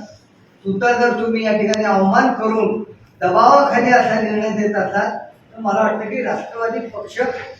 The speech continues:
कधी याला घाबरणार नाही. पवार साहेब, आज एवढं वय झालं तरी आपल्याला सगळ्यांना अवगत आहे की महाराष्ट्रात नाही, पण देशामध्ये फिरतात. आणि एवढं वय झालं असताना देखील आज आम्हाला सुद्धा लाजवेल अशा पद्धतीचं त्यांचं काम आहे.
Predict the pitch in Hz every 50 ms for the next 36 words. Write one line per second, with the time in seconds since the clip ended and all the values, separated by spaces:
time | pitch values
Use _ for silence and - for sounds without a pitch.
0 | - - 196 - 240 254 247 247 233 233 240 233 - - - 160 160 175 202 208
1 | 214 220 226 226 233 233 240 269 269 262 262 - - - - - - - - _
2 | _ _ _ _ _ _ _ - - 190 180 196 220 226 226 220 214 226 226 247
3 | 247 247 247 247 - - - - - - - 196 202 208 214 220 214 214 220 220
4 | 220 226 220 220 226 226 226 202 196 196 226 214 - 226 226 226 226 226 226 -
5 | - 226 226 233 226 226 226 226 - - - - - - - - 185 196 220 220
6 | 220 - - - 208 214 202 - - - - - 156 - 185 - - - - -
7 | - - - _ - 226 226 226 - 190 - - - 196 220 233 233 233 - 254
8 | 254 254 254 247 - 247 247 247 240 - 233 233 226 202 202 196 - - 220 226
9 | 233 240 247 277 277 - - - - - - 220 185 - - - - - - -
10 | - - - - - - - - - - - - - - - - - - - 180
11 | 185 208 240 262 269 269 269 - - - - - - - 196 190 196 208 254 -
12 | 247 - 226 226 254 254 254 254 - - - - 262 - - - - 240 247 247
13 | 254 254 247 247 233 208 214 254 269 262 254 254 - 240 247 247 226 220 214 226
14 | 262 269 254 - - 247 240 190 - 262 262 262 254 - 202 214 208 - - 269
15 | 285 277 277 277 - - - - 254 247 254 254 247 254 254 254 247 247 - -
16 | 214 214 - 226 226 - 220 214 202 202 202 196 185 190 190